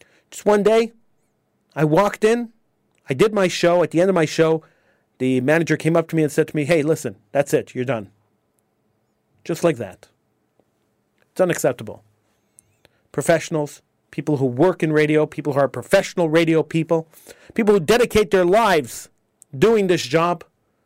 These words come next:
should not be treated like garbage. Joining me now is Sheldon Eric Freed. He's my, uh,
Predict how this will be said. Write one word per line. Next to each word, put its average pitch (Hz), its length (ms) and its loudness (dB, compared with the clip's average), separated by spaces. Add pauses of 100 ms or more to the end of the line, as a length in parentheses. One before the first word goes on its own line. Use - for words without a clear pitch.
(440)
should 180 180 -2
not 185 220 0
be 160 100 -2
treated 147 340 -2
like 120 180 -6
garbage. 110 540 -8 (2750)
Joining 156 200 2
me 151 80 0
now 151 180 4
is 139 80 2
Sheldon 156 460 0
Eric 143 300 -2
Freed. 131 440 -2 (460)
He's 139 340 -6
my, 135 260 -2
uh, 123 240 -2